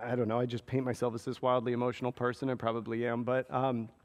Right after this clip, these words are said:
uh, one of the people that is fascinating to me, uh, being a child of the eighties, is, uh, is a guy named Fred Rogers, uh, Mister Rogers' Neighborhood. Uh, I grew up watching that and loved it.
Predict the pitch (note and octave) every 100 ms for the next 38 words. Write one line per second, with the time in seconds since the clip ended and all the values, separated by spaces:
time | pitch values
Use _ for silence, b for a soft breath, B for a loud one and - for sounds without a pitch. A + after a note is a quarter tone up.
0 | _ _ _ _ - - - C#3 C3+ G#3
1 | A3 C#3+ E3+ C#3+ D3 C#3+ C3+ - C#3 C#3
2 | B2 B2 A2+ A2+ A2+ A2 B B - B2
3 | A#2 A#2 A#2+ C3+ A#2+ - D3 C#3+ A#2 B2
4 | C3 C3 B2 A2+ - B B - C3+ A2+
5 | C3+ B2 B2+ B2+ C#3 C#3 C3 - D3+ C#3
6 | C#3+ C#3+ B2 A2+ G2 - A#2 A2+ C3 C3+
7 | C3 C3 A#2+ A#2 B2+ B2+ C3 D3 D#3 b
8 | b b b B2 A#2+ A2+ C3 C#3 C3+ C#3
9 | - D#3 D3+ D3+ C#3+ B2 C3 C#3+ D3 A2+
10 | B2 D#3